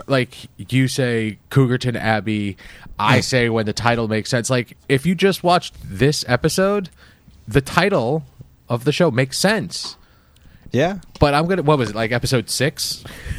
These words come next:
Speaker 1: It became the Cul-de-sac Crew.
Speaker 2: Was
Speaker 1: And that's
Speaker 2: it even six episodes before this
Speaker 1: <laughs>
Speaker 2: show turned into Scrubs in a cul-de-sac where nobody works?
Speaker 1: Right? And she, and she, uh,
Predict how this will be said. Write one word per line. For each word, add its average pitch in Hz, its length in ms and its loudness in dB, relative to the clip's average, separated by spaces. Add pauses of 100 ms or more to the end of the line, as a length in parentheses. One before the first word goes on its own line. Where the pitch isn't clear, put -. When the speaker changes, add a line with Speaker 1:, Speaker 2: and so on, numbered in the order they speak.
(460)
Speaker 1:
It 110 100 -4
became 127 360 -2
the 101 100 -6 (140)
Cul-de-sac 135 560 -2
Crew. 196 360 0 (240)
Speaker 2:
Was 143 220 2
Speaker 1:
And - 0 -
that's 131 160 4
Speaker 2:
it 127 80 -6
even 135 420 0
six - 400 -2
episodes 131 600 0
before 117 360 -2
this 113 160 -2
Speaker 1:
<laughs> - 80 -8
Speaker 2:
show 113 220 0
turned 110 340 -2
into 107 300 -4
Scrubs 101 640 -4
in 98 80 -2
a 95 80 -4
cul-de-sac 104 640 -4
where 95 100 -4
nobody 92 300 -4
works? 92 400 -6 (920)
Speaker 1:
Right? 262 300 -2 (380)
And 170 180 2
she, - 260 -6
and 151 240 0
she, 294 540 0 (380)
uh, - 100 -12